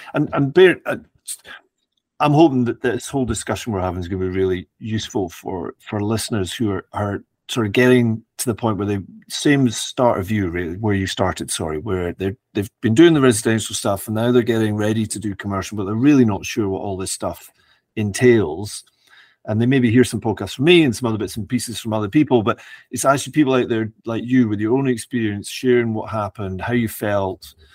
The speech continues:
the time it took, you know. And I remember when we were going through looking at different projects, and then this one came up,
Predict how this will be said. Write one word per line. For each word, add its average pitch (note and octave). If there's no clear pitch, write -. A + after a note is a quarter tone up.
the -
time B2+
it -
took, -
you B2+
know. A2
And A2+
I C3
remember D#3+
when D3
we C3
were B2
going B2+
through F#3+
looking F#3+
at -
different B2+
projects, G#2
and B2
then B2+
this D#3
one C3
came G#2+
up, F2